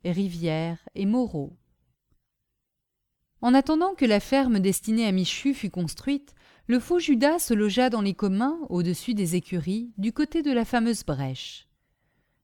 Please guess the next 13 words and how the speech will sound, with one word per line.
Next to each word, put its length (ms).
Michu 380
se 140
procura 560
deux 260
chevaux, 720
un 160
pour 240
lui 440
et 100
un 120
pour 200
son 160
fils, 460